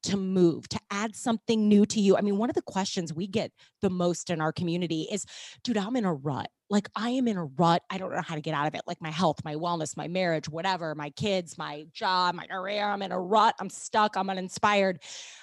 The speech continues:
My response is always, and this is the superpower, this is how you can change the game and your life without anybody realizing you've changed the game. You and it. So add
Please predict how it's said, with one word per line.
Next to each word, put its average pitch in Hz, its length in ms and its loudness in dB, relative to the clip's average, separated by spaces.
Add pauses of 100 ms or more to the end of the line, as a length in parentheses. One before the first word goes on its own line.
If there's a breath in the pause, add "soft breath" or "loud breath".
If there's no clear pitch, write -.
(160 loud breath)
My 214 480 2 (120)
response - 760 -4 (160)
is 220 160 -10 (100)
always, 165 540 -2
and 190 140 -6
this 226 160 -6
is 285 100 -6
the - 120 -8
superpower, 190 680 0
this - 220 2
is 403 100 -6
how 254 280 -2
you 240 180 2
can 196 160 -6
change 208 520 -2
the 196 100 6
game 185 540 2
and 214 280 4
your 180 120 6
life 175 300 0
without 190 320 -2
anybody 208 460 2
realizing 226 540 0
you've 247 140 0
changed 226 380 2
the 240 60 2
game. 254 420 2 (320 loud breath)
You 285 220 2
and 294 260 4
it. 143 140 -2 (1040 loud breath)
So - 340 4 (220)
add 233 640 -2